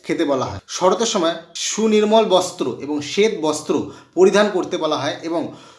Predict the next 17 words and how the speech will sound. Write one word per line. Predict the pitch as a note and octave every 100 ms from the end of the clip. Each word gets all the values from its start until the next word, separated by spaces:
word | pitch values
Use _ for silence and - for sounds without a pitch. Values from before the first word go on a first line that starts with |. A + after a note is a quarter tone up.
| -
শরতের | - F3+ G3 G#3 G#3
যে | - F3 - - _
চাঁদের | - F3+ F#3 A3 -
আলো, | D3+ E3 C#3
সেই | - F3+
চাঁদের | - D#3 F3+
আলোকে | D3 C#3+ C#3 F#3+ A3 - - B2
গায়ে | C#3 C3+
মাখতে | B2 -
বলা | A#2 G#2+
হয়। | - -
এই | G3+ G3+
ছিল | A#3
তোমাদের | A3+ F#3+ A#3+ C4+ - - -
ঋতুচর্যা | C3 D#3+ F#3+ F#3 D#3 D3
সম্পর্কে | D3 C#3 B2+ C#3 A3
আলোচনা। | A3 A#2+ - G2+